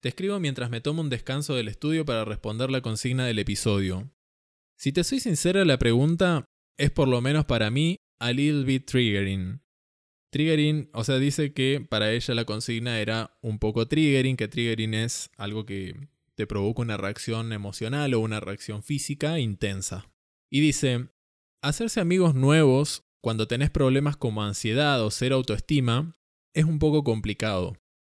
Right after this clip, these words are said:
Porque hacerse amigues de esos que sabés que van a estar en todas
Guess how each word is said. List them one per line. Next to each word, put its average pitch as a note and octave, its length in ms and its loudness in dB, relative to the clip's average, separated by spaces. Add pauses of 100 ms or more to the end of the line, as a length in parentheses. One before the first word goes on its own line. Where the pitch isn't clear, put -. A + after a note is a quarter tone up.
(200)
Porque C#3 220 0
hacerse A#3+ 400 -2
amigues E3 420 2
de B2 180 2
esos C3+ 240 -2
que A2+ 120 -2
sabés A2 320 -2
que D3 100 -2
van A#2+ 200 0
a - 20 0
estar A#2 220 -2
en A2+ 160 -2
todas C#3 580 2